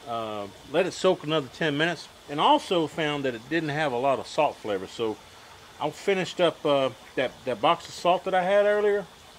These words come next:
I went ahead and put about three quarters of that box of salt in there. But we're fixing to take this out.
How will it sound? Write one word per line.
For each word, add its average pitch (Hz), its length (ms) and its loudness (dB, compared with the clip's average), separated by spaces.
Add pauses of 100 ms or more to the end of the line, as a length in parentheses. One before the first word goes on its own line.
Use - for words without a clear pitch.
(140)
I 160 40 -8
went 165 100 2
ahead 160 100 4
and 143 80 0
put 160 100 0
about 135 200 4
three 143 180 0
quarters 127 340 2
of 113 100 -6
that 104 260 -2
box 117 260 0
of 95 60 -14
salt 120 340 -2
in 98 120 -8
there. 101 160 -8 (1080)
But 143 80 -2
we're 196 60 0
fixing 196 320 0
to - 60 -16
take 170 220 0
this 156 240 -4
out. 160 240 2